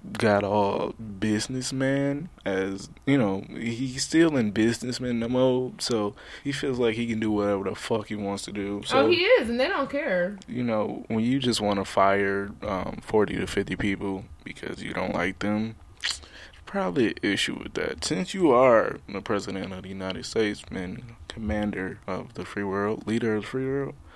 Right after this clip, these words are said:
Speaker 1: yeah, something, something wrong with that. That's not, that's not good.
Speaker 2: I think at this point,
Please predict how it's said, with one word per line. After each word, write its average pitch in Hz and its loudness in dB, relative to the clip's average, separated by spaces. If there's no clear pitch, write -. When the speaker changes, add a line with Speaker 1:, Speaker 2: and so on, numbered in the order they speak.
Speaker 1:
yeah, 123 -6
something, 139 -8
something 165 -8
wrong 127 -4
with 90 -8
that. 90 -8
That's 117 -10
not, 135 -8
that's - -14
not 147 -12
good. 123 -8
Speaker 2:
I 523 4
think 523 4
at 269 0
this 320 -6
point, 277 -4